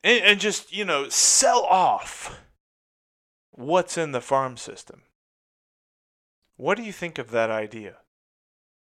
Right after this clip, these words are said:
I'm gonna put that up on the Locked On Reds page, at Locked On Reds. Do you want the Reds to go all in? Because here's the thought.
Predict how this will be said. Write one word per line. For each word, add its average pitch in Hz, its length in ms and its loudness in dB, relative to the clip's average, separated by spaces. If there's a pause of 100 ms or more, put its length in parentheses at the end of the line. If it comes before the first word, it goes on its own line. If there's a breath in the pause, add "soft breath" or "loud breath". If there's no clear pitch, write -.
(200)
I'm 123 140 -8
gonna 165 200 0
put 180 220 -2
that 160 180 4
up 147 240 0 (100)
on 180 300 4
the 160 100 2
Locked 151 360 2
On 147 200 4
Reds 135 240 -2
page, 123 280 0 (100)
at 147 240 6
Locked 135 320 2
On 127 200 -2
Reds. 110 360 -4 (560 loud breath)
Do 135 180 -2
you 202 360 -4
want 165 300 2
the 175 100 -2
Reds 151 540 2
to 147 100 2
go 147 260 4
all 143 260 6
in? 151 200 -2
Because 151 360 -4
here's 233 480 -6
the 170 240 -10
thought. - 760 0